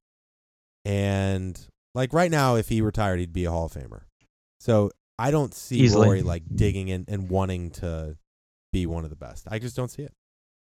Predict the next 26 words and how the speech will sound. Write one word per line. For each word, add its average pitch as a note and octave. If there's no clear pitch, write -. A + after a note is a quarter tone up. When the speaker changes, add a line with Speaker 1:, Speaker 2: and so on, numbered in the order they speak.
Speaker 2:
I C3
mean, B2+
is A2
he C#3
a, A#2+
is A2
he D3
a G2
racing A#2
thoroughbred G#2+
horse G2
who G2
shows A2
up, G2+
performs A2
if B2+
the -
conditions G2+
are G#2
perfect, G2+
Speaker 1:
Mm. F#2+
Speaker 2:
has G#2+
won G#2
a A#2
Triple B2
Crown, C3